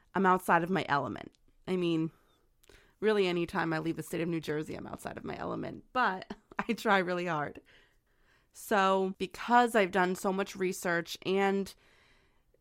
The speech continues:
this really means a lot to the country from which this case originates from, this is going to be a two-part episode.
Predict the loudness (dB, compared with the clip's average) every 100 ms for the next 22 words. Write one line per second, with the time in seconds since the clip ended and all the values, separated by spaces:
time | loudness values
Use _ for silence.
0 | _ 0 2 2 2 2 4 2 2 0
1 | 2 4 4 2 -8 -2 0 0 -4 -8
2 | -4 -2 -2 0 0 0 -4 _ _ -8
3 | -4 -4 -4 -6 -8 -8 -6 -6 -8 -14
4 | -18 _ -4 -2 -4 -2 -4 -4 -6 -2
5 | 0 0 -4 -10 -20 -20 _ -4 -2 0
6 | -2 -2 -4 2 4 4 0 -2 -2 -2
7 | -4 -6 -6 -4 -4 -4 -6 -6 -4 -4
8 | -4 -6